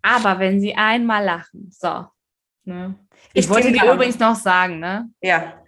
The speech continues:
Speaker 1: Auch wenn wir schon Mutter sind und ja, wir haben ein bisschen unser Alter, aber dein Post auf Instagram, dieses Reel mit einem alten Foto und dann kommt ein neues Foto.
Speaker 2: <laughs>
Speaker 1: Da hat Pia einfach mal runter, drunter geschrieben,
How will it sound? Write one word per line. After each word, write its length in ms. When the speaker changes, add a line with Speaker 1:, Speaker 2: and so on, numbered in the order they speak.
Speaker 1:
Auch 180
wenn 140
wir 100
schon 200
Mutter 320
sind 300
und 200
ja, 180
wir 120
haben 180
ein 220
bisschen 240
unser 260
Alter, 460
aber 440
dein 220
Post 360
auf 140
Instagram, 1000
dieses 380
Reel 240
mit 220
einem 400
alten 280
Foto 420
und 100
dann 160
kommt 220
ein 140
neues 340
Foto. 300
Speaker 2:
<laughs> 400
Speaker 1:
Da 80
hat 100
Pia 180
einfach 160
mal 100
runter, 340
drunter 360
geschrieben, 580